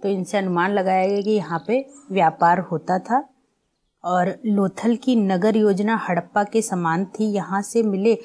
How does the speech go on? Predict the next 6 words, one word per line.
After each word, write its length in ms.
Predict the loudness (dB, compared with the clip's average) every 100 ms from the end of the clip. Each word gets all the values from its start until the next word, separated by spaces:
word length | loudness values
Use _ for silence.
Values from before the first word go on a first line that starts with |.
| -12 -16 0
अवशेषों 580 | 0 2 0 0 0 0
में 140 | 0
तांबे 580 | -2 -2 0 0 2 0
का, 320 | 2 0 0 -2 -14 -16 -6
अ, 220 | -2 -2 -2 0
हंस 400 | 2 4 2 2